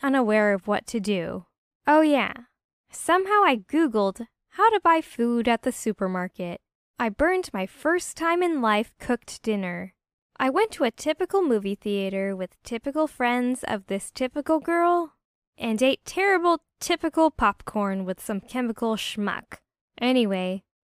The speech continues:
I lived a typical life of a typical person. Then I arranged with that girl a one-week extension. I plunged into the wonderful world of the subways.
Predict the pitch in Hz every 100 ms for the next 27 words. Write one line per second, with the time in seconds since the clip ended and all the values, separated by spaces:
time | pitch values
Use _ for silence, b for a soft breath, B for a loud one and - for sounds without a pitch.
0 | _ 269 381 392 415 403 330 269 - 330
1 | 359 370 370 370 392 330 233 214 - 311
2 | 359 370 - 415 415 - 190 190 - _
3 | 262 330 403 381 247 196 214 - 208 202
4 | - 208 208 220 - - - 220 214 294
5 | 339 294 269 - 240 - - 185 196 196
6 | 180 180 _ _ _ _ - 247 - 277
7 | 330 330 - - 339 339 285 233 202 240
8 | 277 330 - 330 285 285 285 277 220 226
9 | - - 180 196 185 180 185 185 -